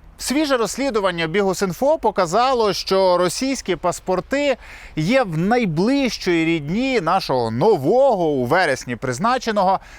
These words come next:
заступника глави Національної поліції Дмитра Тишлека. Взагалі, ось ця тема, російські паспорти в рідні ключових для національної безпеки високопосадовців,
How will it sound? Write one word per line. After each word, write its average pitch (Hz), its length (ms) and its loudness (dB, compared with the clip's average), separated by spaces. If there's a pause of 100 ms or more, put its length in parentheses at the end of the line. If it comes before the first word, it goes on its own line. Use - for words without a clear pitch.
заступника 190 760 0
глави 160 340 0
Національної 180 800 -2
поліції 160 840 -2
Дмитра 185 420 0
Тишлека. 170 720 -2 (560)
Взагалі, 226 340 2
ось 320 160 0
ця 262 180 0 (140)
тема, 202 720 2 (140)
російські 165 720 0
паспорти 208 840 -2
в 151 140 -2
рідні 180 600 -2 (280)
ключових 220 640 0
для 151 180 0
національної 165 720 -2
безпеки 156 500 -2
високопосадовців, 226 1040 -2